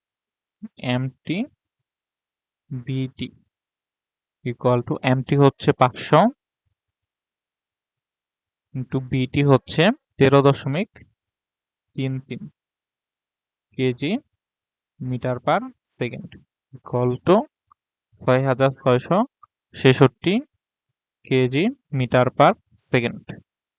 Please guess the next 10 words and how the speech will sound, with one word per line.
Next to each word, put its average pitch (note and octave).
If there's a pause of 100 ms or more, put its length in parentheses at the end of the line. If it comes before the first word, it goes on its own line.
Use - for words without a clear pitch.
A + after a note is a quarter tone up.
(960)
তাহলে C#3+
এখানে D#3+ (500)
মোটরসাইকেলের D3+
ভরবেগ C#3+ (180)
আর B2 (160)
ট্রাকের C3
ভরবেগ C3 (100)
সমান, A#2+ (760)
কিন্তু C#3+ (140)
শিক্ষার্থীর D#3